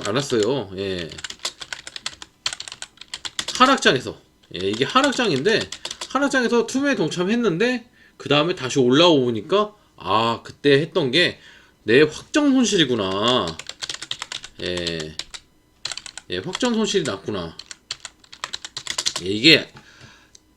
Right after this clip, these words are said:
진짜 정답이더라고요, 굉장히. 어, 길게 봅시다. 예, 하락장, 제가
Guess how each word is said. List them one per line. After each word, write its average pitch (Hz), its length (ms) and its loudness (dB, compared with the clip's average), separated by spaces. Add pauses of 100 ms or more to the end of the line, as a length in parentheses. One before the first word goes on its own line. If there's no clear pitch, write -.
진짜 - 380 0
정답이더라고요, 165 920 4
굉장히. 101 460 -4 (1040)
어, 104 580 -2 (160)
길게 262 380 10
봅시다. 131 680 2 (380)
예, 90 440 -4
하락장, 214 680 0
제가 151 420 4